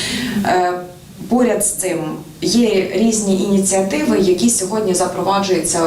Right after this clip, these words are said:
ветеранським центром. Тут безпосередньо ми за, ну, якщо говорити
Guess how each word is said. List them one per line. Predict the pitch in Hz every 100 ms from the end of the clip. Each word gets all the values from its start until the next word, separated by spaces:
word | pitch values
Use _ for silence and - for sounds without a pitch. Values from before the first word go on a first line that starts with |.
| 160 175
ветеранським | 175 180 180 - 170 160
центром. | 156 151 - 226
Тут | - 247 233
безпосередньо | 208 180 180 226 269 202 185 202
ми | 214
за, | - 185 185 180 175 -
ну, | 226 233 -
якщо | 190 -
говорити | 208 190 190 196 196